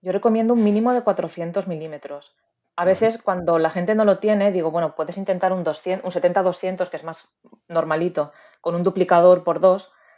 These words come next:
Speaker 1: Pero claro, aquí depende de muchas cosas. Por poder hacerlo, puedes hacerlo. Pero lo de siempre, cuanto más azúcar, claro, recortar. Estas fotos, te, te he mandado una que luego la verás,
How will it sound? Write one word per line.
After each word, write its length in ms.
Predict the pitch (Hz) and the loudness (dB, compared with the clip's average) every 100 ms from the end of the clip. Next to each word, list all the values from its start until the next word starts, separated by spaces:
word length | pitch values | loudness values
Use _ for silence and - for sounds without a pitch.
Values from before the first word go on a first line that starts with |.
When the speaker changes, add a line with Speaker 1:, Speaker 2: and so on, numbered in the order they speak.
| _ _ _ | _ _ _
Speaker 1:
Pero 140 | 180 | -2
claro, 180 | 180 160 | 2 2
aquí 440 | 156 170 185 - - | 0 0 -2 -2 0
depende 320 | 180 185 208 | 2 4 4
de 40 | |
muchas 280 | 214 196 175 | 2 2 -2
cosas. 240 | 160 160 | -6 -12
Por 160 | - 180 | -2 2
poder 200 | 190 214 | 6 6
hacerlo, 280 | 247 254 302 | 6 2 2
puedes 200 | 202 208 | 0 -2
hacerlo. 380 | 185 165 151 - _ _ _ _ _ | -4 -4 -4 -12 _ _ _ _ _
Pero 160 | - 165 | -2 2
lo 80 | 156 | 0
de 40 | |
siempre, 320 | 147 185 - | 2 0 0
cuanto 220 | - 147 147 | -2 -2 -4
más 160 | 160 | -2
azúcar, 340 | 170 180 190 180 | -4 -2 -2 2
claro, 320 | 170 156 - - | 2 2 -2 -6
recortar. 640 | 170 160 - 180 185 196 - - | -2 -2 2 2 2 0 -14 -18
Estas 240 | 190 180 - | -2 -2 2
fotos, 320 | 208 226 214 | 2 2 0
te, 80 | - | -2
te 180 | - | 0
he 20 | 196 | 0
mandado 320 | 208 208 185 | 2 2 2
una 220 | 202 190 | 0 -2
que 80 | 165 | -4
luego 160 | 160 | -2
la 140 | 180 175 | 0 0
verás, 440 | 175 180 180 - | 2 0 -2 -10